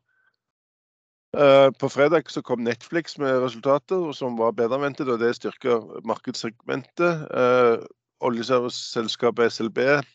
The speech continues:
som tidligere het Schlumberger, rapporterte også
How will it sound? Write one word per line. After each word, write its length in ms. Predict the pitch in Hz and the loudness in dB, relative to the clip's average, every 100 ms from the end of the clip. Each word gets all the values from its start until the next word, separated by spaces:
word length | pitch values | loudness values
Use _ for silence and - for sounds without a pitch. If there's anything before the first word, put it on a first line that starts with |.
| _ _ _ _ | _ _ _ _
som 160 | - 98 | -20 -14
tidligere 540 | 113 - 113 101 101 | -10 -6 -4 -4 -4
het 220 | 95 98 - | -6 -10 -10
Schlumberger, 640 | - 107 113 127 131 139 _ - - _ - | -6 -4 0 0 0 -4 _ -20 -20 _ -2
rapporterte 680 | 110 - 104 - 104 - | -2 -2 -8 -2 -4 -4
også 400 | 101 101 107 - | -4 -4 -4 -8